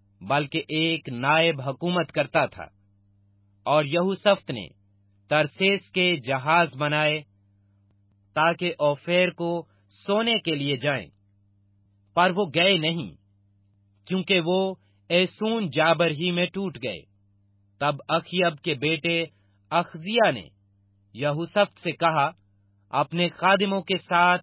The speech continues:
मेरे खादिमों को भी जहाजों में जाने दे।" पर यहूसफ्त राजी ना हुआ, और यहूसफ्त अपने बाप दादा के साथ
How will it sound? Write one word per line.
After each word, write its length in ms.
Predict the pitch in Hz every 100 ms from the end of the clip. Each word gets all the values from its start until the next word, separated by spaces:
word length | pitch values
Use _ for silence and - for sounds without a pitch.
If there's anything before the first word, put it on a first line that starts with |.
| 147
मेरे 300 | 147 147 143
खादिमों 540 | - 160 165 170 165
को 220 | - 165
भी 280 | 143 170 185 _ _ _ _ _ _
जहाजों 640 | 117 170 165 190 202 196 196
में 240 | 196 165
जाने 420 | 117 156 180 165
दे।" 200 | 104 82 _ _ _ _ _ _ _
पर 140 | 143 143
यहूसफ्त 640 | 127 175 180 - 180 175 _ _ _ _ _
राजी 440 | 107 143 170 151 156
ना 140 | 160
हुआ, 300 | 147 120 90 - _ _ _ _ _ _ _ -
और 200 | 139 143
यहूसफ्त 680 | 123 175 196 - 190 - -
अपने 380 | 143 151 156 151
बाप 320 | 117 143 120
दादा 380 | 123 156 160 156
के 160 | 147
साथ 400 | 135 - 143 143